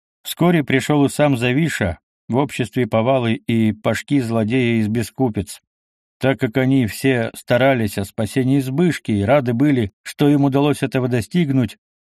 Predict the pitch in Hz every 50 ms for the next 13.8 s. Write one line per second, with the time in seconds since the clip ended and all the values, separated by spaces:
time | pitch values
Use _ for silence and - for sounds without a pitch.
0 | _ _ _ - 160 143 110 - 170 160 139 120 123 123 120 107 107 131 156 147
1 | 135 120 113 107 107 120 147 151 120 - 107 104 - 147 139 123 117 120 120 -
2 | - - 117 110 113 135 135 127 110 - 113 107 - 107 98 95 - - 139 139
3 | 127 117 113 110 120 - - - 120 113 113 104 113 127 123 107 113 120 117 113
4 | 104 - 110 104 92 85 80 - - - _ _ _ _ _ _ _ _ _ _
5 | _ _ _ _ - - 131 131 135 135 127 139 143 147 151 131 123 127 127 120
6 | 107 98 - _ - 139 139 135 127 127 - _ - 120 117 - - _ - 139
7 | 139 139 127 - - 120 110 98 101 104 - 113 113 135 165 190 185 170 147 123
8 | 135 143 156 143 - - 131 113 - - 139 143 139 123 117 104 104 107 104 101
9 | 107 107 101 - - 95 85 85 87 - _ _ _ _ _ _ _ - - -
10 | 120 107 139 170 165 147 - - 117 107 101 92 87 95 92 92 127 147 143 -
11 | - 107 101 95 92 _ _ _ _ _ _ _ - 135 127 107 - - 175 185
12 | - - 151 143 135 143 139 120 127 135 131 131 160 147 131 135 127 127 110 -
13 | 143 139 123 123 123 - - 131 123 113 113 107 98 90 82